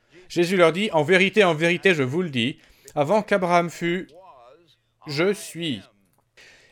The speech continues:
Et il utilisa l'expression grecque venant de l'hébreu qui signifie celui qui vit éternellement. Autrement dit, il était Dieu.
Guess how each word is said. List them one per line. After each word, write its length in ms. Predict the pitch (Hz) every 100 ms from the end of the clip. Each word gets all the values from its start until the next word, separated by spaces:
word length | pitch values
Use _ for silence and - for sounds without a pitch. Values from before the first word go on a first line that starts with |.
| -
Et 260 | 151 170
il 80 | 160
utilisa 440 | 196 185 196 175 202
l'expression 680 | 180 - 165 - 196 196 - -
grecque 360 | - 160 220
venant 280 | 120 151 156
de 80 | 123
l'hébreu 400 | 156 147 131 185
qui 140 | -
signifie 580 | 131 202 175 - 151 196 - - -
celui 460 | - - 196 180 208
qui 160 | 202 160
vit 300 | 151 165 170
éternellement. 640 | 170 170 147 120 117 90 - _ - - _ 127 135 _ _ - _
Autrement 440 | 165 185 208 180
dit, 180 | 170 208 170
il 160 | 156
était 360 | 175 - 151 147
Dieu. 420 | 120 180 147 -